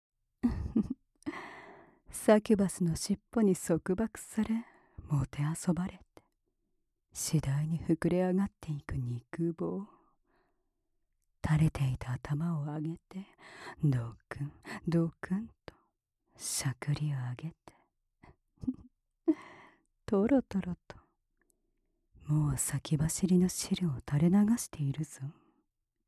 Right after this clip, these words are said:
鈴口から漏れ出したお酢汁が、チンポさを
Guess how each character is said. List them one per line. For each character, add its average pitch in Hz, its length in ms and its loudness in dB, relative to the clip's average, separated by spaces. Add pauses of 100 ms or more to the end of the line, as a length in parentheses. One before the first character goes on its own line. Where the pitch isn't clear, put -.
(760)
鈴 175 440 2
口 190 260 0
か 196 140 -2
ら 196 80 4
漏 185 180 6
れ 196 120 2
出 214 140 2
し - 100 -10
た 180 140 2
お 156 100 2
酢 - 160 -4
汁 202 340 2
が、 202 220 0 (560)
チ - 220 2
ン 143 140 4
ポ 160 180 -2
さ 147 240 -2
を 104 160 -10